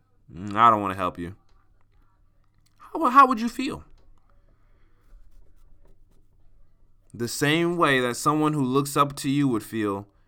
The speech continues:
if you were prideful and didn't wanna help them because you felt like they had to earn it, or you didn't wanna pay the information forward because,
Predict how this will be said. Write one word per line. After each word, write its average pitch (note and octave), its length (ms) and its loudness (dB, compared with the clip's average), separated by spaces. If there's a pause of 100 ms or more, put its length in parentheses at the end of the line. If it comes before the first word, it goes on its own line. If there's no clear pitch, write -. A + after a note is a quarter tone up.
(400)
if A2+ 160 -8
you B2+ 140 0
were C#3 140 2
prideful A#2 600 4
and G2+ 120 -6
didn't A#2 180 -2
wanna A2+ 200 -4
help A#2 280 -2
them A2+ 180 -4
because A2 300 -6
you A#2 80 -4
felt G#2 240 -4
like F#2 160 -6
they G#2 120 -10
had G2 260 -10
to E2+ 120 -10
earn A#2+ 280 -2
it, - 120 -18 (680)
or G#2+ 120 -4
you A#2 100 -2
didn't A#2 220 0
wanna G#2 140 0
pay A2+ 220 -2
the G#2+ 100 0
information G#2 480 -6
forward G#2+ 380 -4
because, A3 300 -6